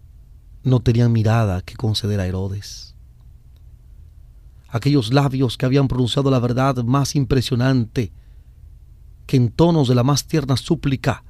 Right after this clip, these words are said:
habían intercedido con los más pecaminosos y degradados,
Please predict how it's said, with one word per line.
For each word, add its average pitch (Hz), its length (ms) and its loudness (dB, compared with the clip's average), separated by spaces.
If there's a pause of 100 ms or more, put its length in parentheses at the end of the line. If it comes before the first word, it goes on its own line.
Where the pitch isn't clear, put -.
(540)
habían 131 240 4
intercedido 127 680 2
con 123 140 0
los 104 120 -2
más 131 280 0
pecaminosos 123 880 -2
y 135 80 -2
degradados, 120 720 0